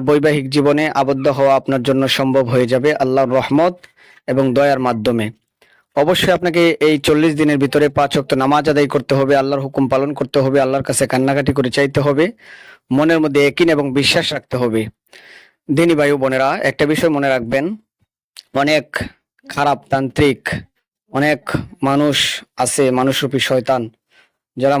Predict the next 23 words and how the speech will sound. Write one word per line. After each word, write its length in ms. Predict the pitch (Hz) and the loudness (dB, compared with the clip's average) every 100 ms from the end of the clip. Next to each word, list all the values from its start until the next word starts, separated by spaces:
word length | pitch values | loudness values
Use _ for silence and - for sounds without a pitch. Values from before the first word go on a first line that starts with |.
| 135 | 2
মানুষকে 340 | 139 139 - 139 | 0 -2 0 2
এই 60 | 127 | 2
সমস্ত 260 | 143 135 - 131 | 0 -2 0 0
বিষয়গুলো 380 | 127 135 123 127 - | 2 0 2 0 0
করে 160 | 127 139 | 2 2
রাখে, 200 | 131 - 123 113 | 0 0 -2 2
বিয়ে 160 | 139 123 | 2 2
বন্ধ 160 | 131 131 120 | 0 0 0
করে 140 | 123 117 | 0 0
রাখে, 260 | 110 - 113 127 _ _ _ _ _ _ _ - | -2 -4 -4 -6 _ _ _ _ _ _ _ -6
যেন 160 | 131 135 127 | -2 0 2
বৈবাহিক 320 | 135 135 131 | 0 0 -2
জীবনে 220 | 123 135 131 | -2 0 0
আবদ্ধ 220 | 123 131 123 135 | -2 -2 0 0
হইতে 200 | 123 127 127 | 0 -2 -2
না 60 | 123 | -2
পারে। 220 | 123 117 113 - _ _ _ - | -4 -6 -10 -16 _ _ _ -2
এরকম 300 | 135 135 170 156 | -2 0 0 2
মেয়াদ 220 | 151 147 | 2 0
দিয়ে 140 | 135 147 135 | 0 2 0
রাখে, 240 | - 147 120 139 - | 0 0 0 -4 -8
সাগরের 340 | - 139 143 147 | -4 -2 0 0
মধ্যে 160 | 139 | 0